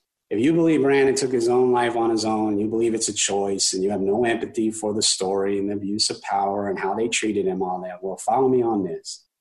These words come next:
So the chiefs come and dress uniform, tell us our son's dead. They're here for a little bit, and we're talking to them and telling them the story, and they're listening.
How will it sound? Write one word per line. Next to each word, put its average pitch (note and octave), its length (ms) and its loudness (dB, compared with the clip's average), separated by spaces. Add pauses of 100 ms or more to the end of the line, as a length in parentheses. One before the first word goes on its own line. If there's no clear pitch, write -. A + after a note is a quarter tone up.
So - 340 -2 (500)
the - 60 0
chiefs - 380 2
come A2 560 -2 (200)
and G#2+ 680 0
dress A#2+ 280 -2
uniform, G#2+ 440 0
tell A2 180 -2
us G#2 180 -2
our G2+ 80 -4
son's G2 380 -2
dead. F#2+ 440 -6 (220)
They're G#2 180 -2
here G#2 280 0
for G2 280 -4
a F#2+ 60 -4
little G2 220 -2
bit, F#2+ 480 -6
and B2 160 2
we're A#2 80 0
talking C3 480 2
to A2 120 -2
them G#2+ 280 -2
and G2+ 140 -2
telling B2 280 2
them G#2+ 160 2
the G2+ 60 -2
story, A2 600 0
and G2+ 100 0
they're C3+ 140 2
listening. G#2 640 -2